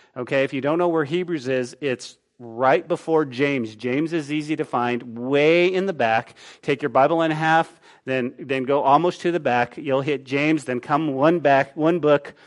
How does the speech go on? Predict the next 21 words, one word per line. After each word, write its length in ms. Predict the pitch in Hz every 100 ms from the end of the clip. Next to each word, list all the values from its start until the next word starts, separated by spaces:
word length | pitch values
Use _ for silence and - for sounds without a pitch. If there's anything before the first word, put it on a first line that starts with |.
| - _ _
uh, 300 | 139 131 131
again, 560 | 131 135 143 143 139 156
oh, 220 | 160 151 151
here, 380 | 123 156 143 147 _ _ - 381
one 460 | 285 170 147 147
book 220 | 156 151 -
back, 280 | 120 123 -
and 160 | 135
you'll 140 | 123 127
be 280 | 139 135
in 100 | 123
Hebrews. 580 | 120 147 139 113 101 - - _ _ _ _ _
We 160 | 139
don't 180 | 160 190
know 160 | 202 185
who 140 | 180
wrote 240 | 160 170 170
the 80 |
book 240 | 139 160 156
of 80 | 120
Hebrews, 720 | 190 214 165 143 135 143